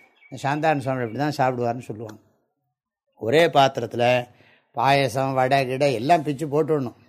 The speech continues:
தயிர், மோர், கீரு எல்லாத்தையும் போட்டு, போய் ட்ரை பண்ணி பார்க்க போறீங்களா இப்போ? எல்லா, எல்லாத்தையும் ஒண்ணா கலந்து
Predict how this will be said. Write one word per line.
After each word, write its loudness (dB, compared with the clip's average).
தயிர், 4
மோர், 4
கீரு 2
எல்லாத்தையும் 2
போட்டு, -6
போய் -6
ட்ரை 0
பண்ணி -6
பார்க்க 2
போறீங்களா 0
இப்போ? -2
எல்லா, 4
எல்லாத்தையும் 2
ஒண்ணா 0
கலந்து 0